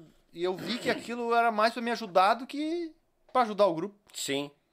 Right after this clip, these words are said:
Speaker 1: E não era a minha vibe. Aí quando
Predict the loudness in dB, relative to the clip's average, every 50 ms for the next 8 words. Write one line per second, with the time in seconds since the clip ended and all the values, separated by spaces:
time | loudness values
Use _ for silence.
0 | _ _ _ _ _ _ _ _ _ _ _ _ -6 0 2 4 4 6 6 6
1 | 6 6 4 4 2 0 2 2 4 4 2 0 -2 -10 _ _ _ _ _ -20
2 | -20 -20 -20 -20 -20 -20 _ _ _ _ _ _ _ _ _ _ _ _ _ _
3 | _ _ _ _ _ _ _ _ -20 _ _ _ _ _ _ _ _ _ _ _
4 | _ -2 2 2 2 2 0 -4 -10 -8 _ -4 -4 -4 -4 -6 -10 -10 -8 -8
5 | -6 -6 -8